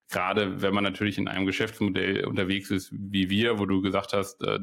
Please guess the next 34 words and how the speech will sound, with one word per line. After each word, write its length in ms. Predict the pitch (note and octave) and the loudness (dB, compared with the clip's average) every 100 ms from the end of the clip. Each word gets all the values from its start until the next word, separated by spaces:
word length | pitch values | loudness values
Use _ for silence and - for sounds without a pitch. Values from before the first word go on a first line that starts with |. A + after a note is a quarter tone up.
| G2+ | -4
das 140 | G#2+ | -6
ist 60 | G2 | -2
natürlich 260 | F#2 F#2+ | -2 -2
sehr 160 | G2 F#2+ | 0 -2
viel 240 | - G#2 | 0 -2
über 340 | G2+ F#2+ G2 F#2 | 2 2 0 2
wer 180 | F#2+ F#2+ | 0 0
kennt 320 | G2 F2+ F2 | -2 -4 -2
wen 220 | F#2+ A2 | -2 -2
auch. 280 | A2 A#2+ - | -2 -2 0
Das, 220 | G2 F#2+ | -4 -2
also 200 | F#2 G2 | 0 0
es 80 | G2 | 0
müssen 240 | A2 A#2+ | -2 0
halt 160 | A#2+ A2 | 0 2
neue 340 | A2+ C3+ A#2+ | 2 4 4
Netze 400 | F#2 F#2 - F#2 | 4 2 0 -2
ausgeworfen 800 | F2+ F#2 - F2+ F2+ E2+ F2 F2 - - _ - | 0 0 -2 0 0 0 -4 -8 -14 -20 _ -8
werden, 460 | - F#2 E2+ E2+ F2+ | -2 0 0 0 2
ne, 80 | A2 | 2
um, 180 | F#2+ | 2
um 400 | - F#2+ F#2 F#2+ | 0 -4 -2 -2
in 100 | G2+ | 0
diesem 260 | F#2 F#2 F#2 | 2 4 4
Bild 240 | F#2 F#2 | 4 4
des 140 | F2+ - | 0 0
Netzwerkens 960 | F#2 - - - F#2+ F#2 F2+ F#2 F2+ - | -2 -2 -12 -8 -2 0 0 -2 -4 -4
irgendwie 320 | F#2 F2+ F2+ | -4 -4 -4
dann, 240 | F2+ F2+ | -8 -6
dann 140 | F#2 F#2 | -6 -8
zu 160 | F#2+ | -6
bleiben. 480 | F2+ F2 F#2 G#2+ G2+ | -2 2 2 0 2
Und, 240 | G2 F2+ | 0 0
äh, 180 | G2 F#2 | 0 0